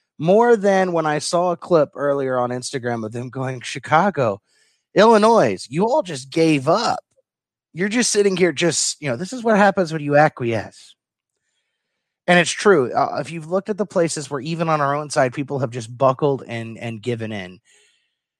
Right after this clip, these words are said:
you end up with places like San Francisco,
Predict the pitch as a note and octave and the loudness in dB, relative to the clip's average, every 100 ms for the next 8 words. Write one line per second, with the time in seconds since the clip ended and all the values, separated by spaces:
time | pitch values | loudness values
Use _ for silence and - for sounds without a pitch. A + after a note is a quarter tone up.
0 | _ - D3 D#3+ D3+ C#3+ C#3 D3 C3+ C#3 | _ -8 0 2 2 0 0 0 0 -2
1 | B2 B2 A#2+ A2+ - _ _ _ - B2+ | -6 0 0 0 -6 _ _ _ -10 -6
2 | G#2 A2+ D#3 D3 - F2 D#2+ | -6 -6 -6 -6 -6 -8 -10